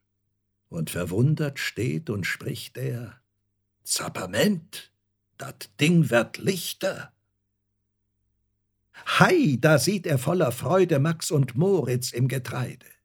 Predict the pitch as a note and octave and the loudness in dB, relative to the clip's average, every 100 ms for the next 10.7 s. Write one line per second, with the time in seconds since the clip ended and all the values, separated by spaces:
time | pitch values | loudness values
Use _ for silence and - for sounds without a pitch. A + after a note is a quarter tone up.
0 | _ _ _ _ - - C3+ A3+ A#3 - | _ _ _ _ -6 4 6 8 4 0
1 | - - - - _ _ - F3 D#3+ D3 | -4 -2 -4 -10 _ _ 2 2 4 6
2 | B2+ B2 C#3+ D3 - A2+ - G3 - - | 6 6 4 2 2 2 2 0 -2 -14
3 | - _ - - - D#3 B2 - A2 G2 | -20 _ -8 -4 -2 -2 -4 -8 -8 -6
4 | G2+ - A2 F2 - F#2 - - _ - | -6 -2 -2 -4 -6 -8 -8 -12 _ -20
5 | - _ _ _ _ _ _ _ _ _ | -20 _ _ _ _ _ _ _ _ _
6 | _ _ D#2 - - - E2+ E2 F2 F2+ | _ _ -18 -18 -12 -8 -6 -6 -4 -4
7 | F2 F#2+ - - G2+ G#2+ G#2 - E3+ F#3+ | -4 -4 -6 -4 -4 -4 -4 -6 -6 -4
8 | G#2+ C2+ - - _ _ _ _ _ - | -4 -6 -16 -20 _ _ _ _ _ -6
9 | G2+ A#2 C3+ C3 B2+ C3+ D3 - D3 - | 0 4 4 6 2 2 0 2 0 2
10 | E3 E3 F#3+ G#3+ C#3+ - - | 4 6 6 4 -2 -4 -10